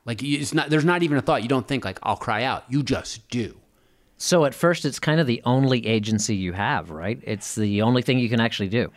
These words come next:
Speaker 1: I, and I wonder if you even know it's agency at that point. You
Speaker 2: No,
Speaker 1: just, you,
Speaker 2: right.
Speaker 1: you, you, you just, like, do it. But what happens is you begin to notice a relationship. I cry out, and what happens? S-, ideally, somebody comes, and they address your need.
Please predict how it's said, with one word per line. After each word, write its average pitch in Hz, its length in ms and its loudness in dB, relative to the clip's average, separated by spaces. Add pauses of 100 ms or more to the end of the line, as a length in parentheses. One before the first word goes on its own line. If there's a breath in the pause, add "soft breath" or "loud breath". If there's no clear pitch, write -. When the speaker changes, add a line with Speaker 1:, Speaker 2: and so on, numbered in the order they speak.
(120 soft breath)
Speaker 1:
I, 147 100 -2
and 151 200 2
I 151 80 0
wonder 170 280 4
if - 140 -4
you 160 100 2
even 131 220 4
know 127 200 2
it's 117 140 -6
agency 135 520 -2
at 76 120 -12
that 143 200 -4
point. - 240 -16 (540)
You 120 100 2
Speaker 2:
No, 101 60 2
Speaker 1:
just, - 300 -2
you, 131 160 0
Speaker 2:
right. 92 220 0
Speaker 1:
you, 135 160 -4
you, 143 180 -2
you 127 180 -6
just, 110 180 -6
like, 123 220 -4 (180)
do 185 200 4
it. 110 140 -2 (260 loud breath)
But 139 100 2
what 135 140 0
happens 180 520 -2
is 107 160 -4
you 127 80 -2
begin 123 300 2
to 147 40 4
notice 131 340 4
a 131 40 -6
relationship. 143 580 -4
I 120 120 -4
cry 127 320 -4
out, 147 340 -2
and 120 120 -2
what 120 120 0
happens? 139 560 -6 (760)
S-, - 260 -12 (180)
ideally, 110 640 0 (580)
somebody 104 460 -4
comes, 127 580 -10 (920)
and 107 160 -2
they 107 80 -4
address 107 400 -6
your 107 80 -2
need. 131 340 -6